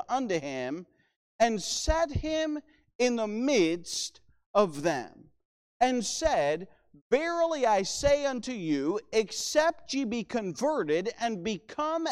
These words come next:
as little children, ye shall not enter into the kingdom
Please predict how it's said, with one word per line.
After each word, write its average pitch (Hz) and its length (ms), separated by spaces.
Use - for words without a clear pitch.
as 202 240
little 269 500
children, 160 760
ye 214 240
shall 311 560
not 320 300
enter 285 640
into 220 540
the 196 140
kingdom 165 1000